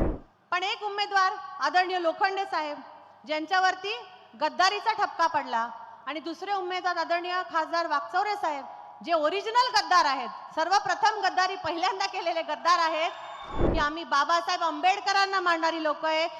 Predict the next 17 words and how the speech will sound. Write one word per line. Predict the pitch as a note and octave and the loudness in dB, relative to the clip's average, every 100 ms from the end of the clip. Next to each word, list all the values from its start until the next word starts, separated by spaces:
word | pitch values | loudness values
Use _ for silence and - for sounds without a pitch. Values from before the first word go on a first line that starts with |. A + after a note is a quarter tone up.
| - | -4
आम्ही | C#4 D#4+ | -4 -2
बाबासाहेब | C#4 D4 D4 F4 F#4 G4 F#4 | 0 4 4 4 2 2 2
आंबेडकरांच्या | D#4+ F4+ F#4 F#4 F#4+ F#4+ | 2 0 0 0 0 -2
नातवाला | E4+ D#4 D#4+ F#4 F#4+ F4 | 0 0 0 0 2 0
बाळासाहेब | C#4 D#4 G#4 G#4+ A4+ | 2 2 2 2 2
आंबेडकरांना | G4+ G4 G4+ G4 F#4 F#4 | 2 2 0 2 0 2
मानणारी | F4 E4 E4+ E4+ | 0 0 0 0
लोक | E4 D#4+ | 0 2
आहे, | F4+ G4+ | 2 0
तर | - - F#4 F4 | -4 0 4 8
अभिमानाने | F4+ G#4+ A#4+ A#4+ A#4+ A#4+ | 6 6 6 6 6 4
म्हणतो | A#4 A#4 A4+ | 2 4 4
की | A4 | 6
आम्ही | G4+ G#4 | 4 2
बी | G4 | -4
टीम | G4 G4 F4 | -6 -4 0
आहोत, | D4+ | 0